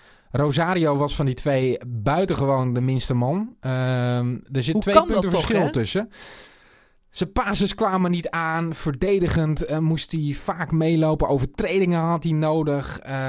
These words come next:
Speaker 1: je, je hoopt toch steeds te zien dat er een stijgende lijn bij Rosario inkomt. Maar dat is dit seizoen gewoon nog niet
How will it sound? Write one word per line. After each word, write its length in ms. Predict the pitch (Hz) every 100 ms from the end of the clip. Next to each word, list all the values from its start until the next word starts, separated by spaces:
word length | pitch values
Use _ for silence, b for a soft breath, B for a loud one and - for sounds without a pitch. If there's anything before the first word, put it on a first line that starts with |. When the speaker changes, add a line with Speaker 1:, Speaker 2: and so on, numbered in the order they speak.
| 131 131 131 131 - 95 101 -
Speaker 1:
je, 200 | - - 151
je 120 | 160
hoopt 260 | 156 208 196
toch 140 | 175
steeds 360 | - 240 220 -
te 100 | 175
zien 220 | 185 180
dat 180 | 165 165
er 80 |
een 80 | 156
stijgende 480 | - 180 160 156 139
lijn 240 | 147 190 151
bij 120 | 117
Rosario 540 | 120 110 123 110 104
inkomt. 600 | 101 110 110 - 170 196 151
Maar 140 | 170
dat 140 | 175
is 200 | - 202
dit 180 | - 208
seizoen 420 | - 190 202 190
gewoon 260 | - 185 175
nog 120 | 165
niet 200 | 156 226